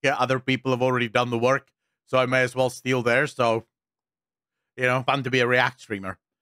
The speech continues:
Uh, <laughs> but no, Rave Says Desu basically already made the videos, and it's not that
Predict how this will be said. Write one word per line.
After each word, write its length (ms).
Uh, 680
<laughs> 60
but 200
no, 240
Rave 180
Says 200
Desu 420
basically 680
already 280
made 240
the 80
videos, 480
and 160
it's 200
not 320
that 200